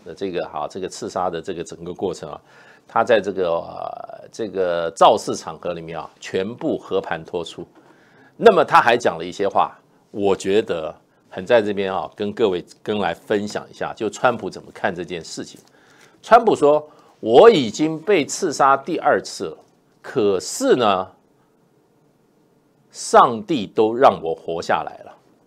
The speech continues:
那一定是让我要达成我的怎么样，我的使命。”我的使命是什么呢？我的 mission，你知道他用了 mission 这个字，那就是他的神圣使命啊，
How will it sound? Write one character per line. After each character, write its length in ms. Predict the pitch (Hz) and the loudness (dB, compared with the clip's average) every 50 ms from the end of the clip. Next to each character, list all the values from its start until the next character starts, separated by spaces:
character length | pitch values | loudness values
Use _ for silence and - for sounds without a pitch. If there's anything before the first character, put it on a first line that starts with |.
| _ _ _ _ _ _ _ _ _ _ _ _ _ _ _ _ | _ _ _ _ _ _ _ _ _ _ _ _ _ _ _ _
那 240 | 180 214 202 180 - - | 4 4 4 4 4 2
一 140 | 165 170 160 | -2 -4 -2
定 280 | 170 - 220 170 131 | 0 0 0 0 0
是 180 | 131 - 156 156 | -2 -4 0 6
让 300 | 175 165 139 113 98 85 | 6 6 6 6 2 -4
我 180 | 78 78 - - - _ _ _ _ _ _ | -8 -12 -14 -16 -20 _ _ _ _ _ _
要 340 | - 147 135 120 98 82 - - _ _ _ _ _ _ _ | 4 6 6 8 6 4 0 -4 _ _ _ _ _ _ _
达 240 | - 90 87 95 127 | -4 -2 0 0 -2
成 340 | - - - 95 92 98 | -2 -4 -8 -8 -8 -8
我 140 | 95 82 73 | -8 -10 -8
的 140 | - 92 95 | -6 -6 -6
怎 140 | 92 95 - | -6 -8 -14
么 80 | - | -16
样， 180 | 87 80 80 - _ _ _ _ _ _ _ _ _ - | -18 -18 -18 -18 _ _ _ _ _ _ _ _ _ -4
我 180 | 104 101 95 | -4 -2 0
的 140 | 92 107 110 | 0 -2 -2
使 380 | - - - - - 85 80 - | -2 -6 -10 -12 -12 -14 -14 -10
命。” 200 | 90 104 87 82 - _ _ _ _ _ _ _ _ _ _ _ _ _ _ - | -10 -10 -10 -12 -16 _ _ _ _ _ _ _ _ _ _ _ _ _ _ -4
我 100 | 101 104 | 0 4
的 140 | - 175 | 4 4
使 260 | 175 - - - 120 110 | 4 2 -2 -4 -4 -2
命 180 | 147 185 170 | 0 0 0
是 140 | - 170 147 | 2 0 0
什 140 | - 113 90 | 0 0 -2
么 80 | 85 | -2
呢？ 260 | 87 90 95 95 95 - _ _ | -4 -4 -4 -6 -6 -10 _ _
我 160 | - 104 104 | -4 -2 0
的 80 | 113 123 | 0 -2
mission， 520 | 143 160 190 226 233 233 - - 123 117 - - _ _ | 0 2 2 2 2 0 -2 -2 -4 -4 -6 -10 _ _
你 160 | - 92 90 | -16 -14 -12
知 100 | 85 95 | -4 -2
道 160 | 113 110 95 92 | 0 2 2 2
他 160 | - - 135 | 2 2 2
用 160 | 143 151 131 | 2 2 0
了 100 | 113 101 | -2 -4
mission 480 | 95 104 143 196 214 - - - 82 78 | -4 -4 -4 -4 -4 -4 -6 -8 -10 -10
这 120 | 82 82 | -12 -14
个 40 | 82 | -14
字， 280 | 80 - - 85 - - _ _ _ _ _ _ | -14 -14 -14 -14 -14 -16 _ _ _ _ _ _
那 140 | - 139 127 | -2 -2 0
就 120 | 113 143 | 0 0
是 80 | 127 127 | -2 -2
他 200 | 113 - 120 117 | 0 0 2 2
的 100 | 113 110 | 4 2
神 260 | 101 - 92 87 92 | 0 -2 -6 -8 -8
圣 220 | 104 - 127 107 92 | -6 -4 -4 -4 -4
使 240 | - - - - - | -6 -12 -16 -16 -14
命 180 | 95 92 85 80 | -14 -14 -14 -14
啊， 180 | - - - | -18 -20 -20